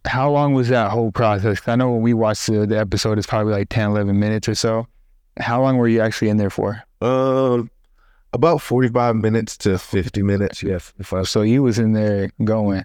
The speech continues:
Speaker 2: Yeah.
Speaker 1: And I know you were saying that it, it's not scripted, it's not made up. This is, like, re-, the real deal.
Speaker 2: Mm-hmm.
Speaker 1: When you said you went through seven interviews, and probably making sure that you're legit and whatnot, and
Speaker 2: Yeah.
Speaker 1: that you're ready,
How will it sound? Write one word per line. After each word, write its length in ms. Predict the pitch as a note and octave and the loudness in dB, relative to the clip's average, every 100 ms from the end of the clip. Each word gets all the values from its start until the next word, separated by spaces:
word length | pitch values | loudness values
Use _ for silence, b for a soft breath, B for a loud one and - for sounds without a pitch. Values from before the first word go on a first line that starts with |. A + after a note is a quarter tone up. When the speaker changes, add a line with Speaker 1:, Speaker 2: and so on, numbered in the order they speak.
| - | -4
Speaker 2:
Yeah. 180 | C3 D3 | -2 0
Speaker 1:
And 140 | A#2+ | 0
I 60 | B2 | 0
know 120 | C#3+ | 0
you 180 | C3+ C#3 | 2 0
were 80 | C3 | 0
saying 300 | - C3 A#2+ | 0 0 0
that 140 | A2+ | 0
it, 120 | A2 | 0
it's 240 | A2 A#2 - | 0 -2 0
not 320 | A#2+ B2 A2 | 0 0 -2
scripted, 520 | G#2 - B2 A2 B2 | -4 -2 -2 0 0
it's 140 | A2+ G#2 | 0 0
not 240 | A#2+ A#2 | 0 0
made 220 | A#2 A#2 A2+ | 2 2 2
up. 240 | A2+ A2 | 0 0
This 200 | G#2+ G#2+ | 0 0
is, 140 | A2 G#2 | 0 0
like, 180 | G#2 G2+ | 0 0
re-, 140 | G#2+ | 0
the 120 | G#2+ | 0
real 280 | G#2 A2 A2 | 0 0 0
deal. 460 | G#2+ A2 G#2+ G#2 F#2+ _ | 0 0 0 -2 -6 _
Speaker 2:
Mm-hmm. 120 | A2 G#2 | -6 -2
Speaker 1:
When 60 | A2 | 0
you 100 | B2 | 0
said 220 | D3+ B2+ | 0 2
you 80 | B2 | 2
went 160 | B2+ | 2
through 120 | A2+ | 0
seven 360 | G2+ - B2 A#2 | -2 0 0 2
interviews, 540 | A2+ A2+ G2+ G2+ G2 | 2 0 2 0 0
and 160 | A2+ A2 - b b | -2 -2 -6 b b
probably 220 | - A#2 A2+ | -2 0 2
making 240 | A#2 A2 | 0 0
sure 160 | G#2 A2+ | 0 0
that 160 | G2+ | 0
you're 100 | A#2 | 0
legit 380 | G#2+ G#2 A2 A#2 | 0 2 2 2
and 100 | A2 | 2
whatnot, 460 | G#2+ G#2+ G#2+ G#2 - b b b | 2 2 0 -2 -4 b b b
and 80 | G2+ | -4
Speaker 2:
Yeah. 40 | |
Speaker 1:
that 100 | G2+ | 0
you're 80 | A2+ | 0
ready, 400 | G#2 A#2+ A2+ G#2+ | 2 2 2 0